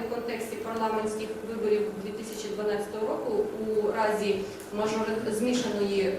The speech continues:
виборчої системи, то, е, деп-, кандидати від політичних партій і, відповідно, мажоритарщики, але які теж можуть бути, е, від тієї ж політичної партії, хоча, ну,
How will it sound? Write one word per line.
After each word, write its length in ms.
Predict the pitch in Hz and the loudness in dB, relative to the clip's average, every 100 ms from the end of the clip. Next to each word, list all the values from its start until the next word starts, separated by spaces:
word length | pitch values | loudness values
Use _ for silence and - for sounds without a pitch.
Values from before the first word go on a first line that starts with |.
| 208 | 0
виборчої 500 | 226 208 214 214 220 | 0 0 0 -2 -2
системи, 560 | - 277 - 392 403 381 - | -4 -4 -4 0 2 2 4
то, 320 | 277 247 - 226 | 4 4 4 2
е, 40 | 226 226 220 220 214 196 220 214 214 240 | 0 0 0 0 -2 -2 -2 0 0 -2
деп-, 360 | 240 233 226 | -4 -2 0
кандидати 720 | 254 269 269 262 254 233 - 240 | 0 0 2 2 2 0 0 -2
від 180 | 247 240 | -6 -4
політичних 600 | 254 294 403 403 370 370 | -4 0 0 0 0 0
партій 440 | 320 302 311 285 254 | 2 2 0 -4 -4
і, 40 | |
відповідно, 640 | 262 262 240 294 294 269 262 - - - - - - 226 | -6 -6 -6 -4 -2 0 -2 -4 -10 -12 -12 -14 -8 0
мажоритарщики, 920 | 247 247 233 - 302 302 302 277 247 | 2 4 4 4 4 4 2 0 0
але 280 | 226 226 226 | 2 0 -2
які 140 | 226 247 | -2 -4
теж 220 | 262 277 254 220 | 0 0 0 0
можуть 360 | 214 202 202 | 0 0 -2
бути, 260 | 254 262 247 - - - - | -2 -2 -2 -4 -8 -10 0
е, 220 | 196 196 196 | 4 4 4
від 100 | 247 - - - - 240 | 0 -6 -10 -14 -12 -8
тієї 320 | 240 226 226 | -4 -2 -2
ж 60 | 226 | 0
політичної 580 | 214 208 214 220 220 214 | 0 0 -2 -2 0 0
партії, 520 | 214 262 233 226 202 208 | 2 2 2 0 -2 -2
хоча, 460 | 196 220 220 - - 202 | -2 2 4 4 0 -4
ну, 140 | 208 | -2